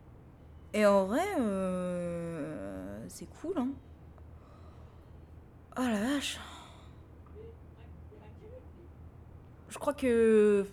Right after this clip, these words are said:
ils sont encore à moitié faits, là. Je suis, je suis encore un peu pâteux, mais, euh... mais j'ai dormi, quoi. <laughs> Truc de ouf. <laughs> Et puis là, je suis, euh, réveillée depuis un petit moment.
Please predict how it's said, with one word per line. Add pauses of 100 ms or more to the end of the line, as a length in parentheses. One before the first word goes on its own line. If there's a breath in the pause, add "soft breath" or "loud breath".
(320)
ils
sont
encore
à
moitié
faits,
là.
Je
suis,
je
suis
encore
un
peu
pâteux,
mais,
euh... (460)
mais
j'ai
dormi,
quoi. (800)
<laughs> (560 loud breath)
Truc
de
ouf.
<laughs> (2250 loud breath)
Et (640)
puis
là,
je
suis,
euh, (360)
réveillée
depuis
un
petit
moment.